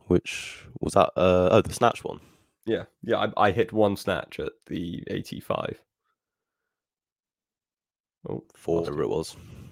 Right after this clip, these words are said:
Speaker 2: Sorry, I lost you. What,
Speaker 1: So
Speaker 2: what was that?
Speaker 1: What, at the eighty-four?
Speaker 2: At the
Speaker 1: K G bar?
Speaker 2: eighty-four,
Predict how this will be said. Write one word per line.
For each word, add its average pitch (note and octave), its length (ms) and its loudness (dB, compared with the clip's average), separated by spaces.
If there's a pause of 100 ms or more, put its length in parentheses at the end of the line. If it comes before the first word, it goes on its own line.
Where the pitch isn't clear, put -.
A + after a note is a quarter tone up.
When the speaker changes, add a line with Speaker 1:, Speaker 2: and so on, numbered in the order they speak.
(960)
Speaker 2:
Sorry, F#2+ 220 2
I - 20 -2
lost G2 220 -2
you. G2 80 -6
What, - 100 -4
Speaker 1:
So D2 100 -2
Speaker 2:
what G2+ 80 0
was A2 100 -4
that? C3 140 -2 (800)
Speaker 1:
What, E2+ 240 4
at E2+ 140 -2
the - 60 -2
eighty-four? D#2+ 640 -2 (760)
Speaker 2:
At G#2 180 6
the G#2 80 0
Speaker 1:
K F#2+ 140 2
G D#2 140 -2
bar? D2+ 120 -4
Speaker 2:
eighty-four, - 220 -4